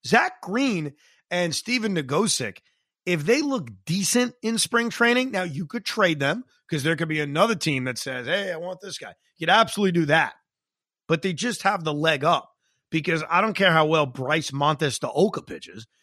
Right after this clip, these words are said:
you could always stick his ass in triple A. So it's gonna be how, the way guys pitch. Let's just be perfectly honest.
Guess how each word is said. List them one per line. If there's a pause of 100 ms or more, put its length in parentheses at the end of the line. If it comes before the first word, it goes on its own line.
(140)
you
could
always
stick
his
ass
in
triple
A. (840)
So
it's
gonna
be
how,
the
way
guys
pitch.
Let's
just
be
perfectly
honest.